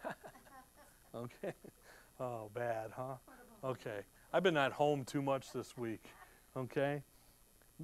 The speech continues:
What does he do here? He's shining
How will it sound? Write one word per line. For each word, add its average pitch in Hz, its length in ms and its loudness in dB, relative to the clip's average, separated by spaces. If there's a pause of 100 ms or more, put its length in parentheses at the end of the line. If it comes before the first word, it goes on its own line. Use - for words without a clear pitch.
(160)
What 190 360 8
does 214 180 8
he 214 80 4
do 196 300 10
here? 131 420 2 (420)
He's 185 160 4
shining 190 600 8